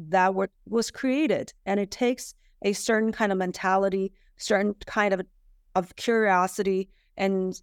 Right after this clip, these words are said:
some kind of courage to actually jump out of that. Um, so I would, uh, encourage people to really find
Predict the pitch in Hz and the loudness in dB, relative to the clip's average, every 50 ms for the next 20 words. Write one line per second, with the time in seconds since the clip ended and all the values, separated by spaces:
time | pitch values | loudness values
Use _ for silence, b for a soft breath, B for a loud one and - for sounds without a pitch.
0 | _ - 185 - - 220 202 202 - 208 190 180 - - - - 202 190 180 156 | _ -10 -8 0 0 0 0 2 0 -2 -2 -2 -4 -8 -6 -2 0 2 2 0
1 | 135 - - - - - - 180 170 175 170 - 190 180 175 175 - 180 170 175 | 0 -4 -8 -14 -12 -6 -2 0 0 0 0 -2 -4 -4 -4 -2 -2 -2 -2 -2
2 | 175 170 170 175 180 180 - 170 160 156 156 - - _ _ _ _ _ _ - | -2 -2 -2 0 -2 -2 -4 -4 -4 -4 -6 -8 -12 _ _ _ _ _ _ -4
3 | 170 175 175 175 175 175 170 170 170 - - - 190 185 185 180 180 175 175 175 | -2 0 0 0 0 -2 -2 -4 -6 -6 -2 0 0 2 2 0 0 -2 -2 -4
4 | 175 - - - 175 180 185 185 185 190 190 165 185 185 180 175 175 170 - - | -4 -6 -6 -2 0 2 2 2 0 0 -2 0 2 2 2 2 2 0 -4 -10
5 | - - 196 190 190 190 185 - - 202 185 - 185 180 175 185 180 180 202 208 | -12 -4 -2 0 0 0 -2 -2 -4 -6 -4 -2 -2 -2 -2 -2 -2 -2 0 0
6 | 208 202 196 208 - _ 202 190 185 190 190 190 175 - | 2 2 0 -2 -2 _ 2 4 4 4 2 -2 -4 -6